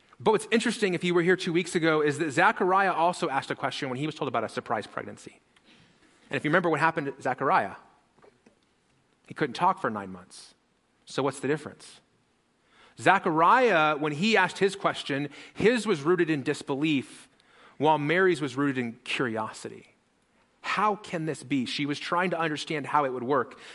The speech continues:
Zechariah, when he asked this question, was saying, "Hey, there's no way this can work." And in response, the angel says to her in verse thirty-five,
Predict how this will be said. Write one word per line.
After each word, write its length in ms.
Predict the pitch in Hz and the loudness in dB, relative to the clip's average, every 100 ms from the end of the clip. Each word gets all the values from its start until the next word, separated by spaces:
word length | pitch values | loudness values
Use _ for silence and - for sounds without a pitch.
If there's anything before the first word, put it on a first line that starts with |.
| - | -8
Zechariah, 800 | 123 139 165 143 147 180 185 160 | 2 2 2 2 4 4 4 0
when 140 | 135 | -2
he 240 | 123 170 | -2 0
asked 160 | 160 - | 0 -2
this 100 | 135 | -8
question, 380 | - 127 - 123 - - | -4 -4 -4 -8 -10 -6
was 120 | 139 | -2
saying, 200 | 156 127 | -2 -2
"Hey, 140 | 139 | -2
there's 240 | 120 127 117 | 0 -2 -2
no 280 | 123 135 143 | -2 0 0
way 200 | 127 110 | 0 -2
this 240 | 107 - | -6 -10
can 240 | - 110 | -14 -14
work." 340 | 104 101 _ - _ _ _ _ _ _ _ _ | -14 -18 _ -20 _ _ _ _ _ _ _ _
And 100 | 143 | 0
in 80 | 151 | 0
response, 540 | 156 135 - 170 180 - | 0 -2 0 4 2 0
the 180 | 160 139 | -4 -2
angel 280 | 151 160 | -2 -2
says 260 | 160 165 147 | -4 -4 -4
to 120 | - | -4
her 100 | 143 | -2
in 60 | 143 | -2
verse 220 | 131 127 | -2 -4
thirty-five, 600 | - 131 131 123 110 104 | -4 -6 -4 -2 -2 -4